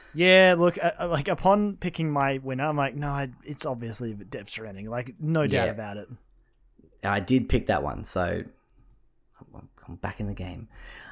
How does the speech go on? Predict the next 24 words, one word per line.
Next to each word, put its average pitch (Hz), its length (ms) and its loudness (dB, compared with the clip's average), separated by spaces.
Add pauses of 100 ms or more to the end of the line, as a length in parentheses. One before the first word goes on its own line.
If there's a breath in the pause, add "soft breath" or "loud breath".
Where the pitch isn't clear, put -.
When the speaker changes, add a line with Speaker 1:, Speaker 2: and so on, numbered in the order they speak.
Speaker 2:
Um, 120 680 6 (680)
all 98 220 0
right. 92 480 2
And 117 120 4
then 127 100 6
we've 131 140 4
got - 320 4
Fresh 165 220 8
Indie 147 300 4
Game 143 320 8
presented 131 320 4
by 117 140 4
Subway, 156 540 4 (800 loud breath)
uh, 110 340 4
which 131 180 0
went 120 180 2
to 131 220 2 (120)
Disco - 300 2
Elysium. 294 580 4 (680)
Fourth 95 280 -4
win 104 160 0
for 107 80 -6
the 110 100 -2
night. - 400 -6